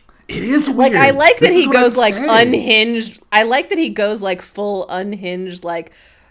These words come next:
Speaker 2: archangel kind of crazy. Like, I think that that's a fun play for this, like, drunk idiot. But,
Speaker 1: Yeah.
Speaker 2: like, the way in which the other characters are reacting to it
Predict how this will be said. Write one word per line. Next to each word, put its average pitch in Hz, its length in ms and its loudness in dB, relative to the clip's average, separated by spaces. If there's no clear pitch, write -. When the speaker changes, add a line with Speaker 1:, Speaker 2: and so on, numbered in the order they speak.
Speaker 2:
archangel 214 1080 -6
kind 226 300 -4
of 226 240 -8
crazy. 254 640 -6
Like, 196 260 -6
I 202 140 -2
think 208 220 -6
that 202 120 -6
that's 202 220 0
a 185 80 -4
fun 180 540 -8
play 196 540 -4
for 208 280 -4
this, 196 240 -8
like, 185 320 -6
drunk 180 340 -8
idiot. 208 540 -8
But, 185 140 -2
Speaker 1:
Yeah. 135 80 0
Speaker 2:
like, 175 440 -6
the 233 200 2
way 226 320 2
in 277 100 -4
which 240 220 -2
the 214 160 -2
other 202 340 -2
characters 202 640 -6
are 175 480 -8
reacting 190 760 -6
to 359 200 -2
it 415 200 -10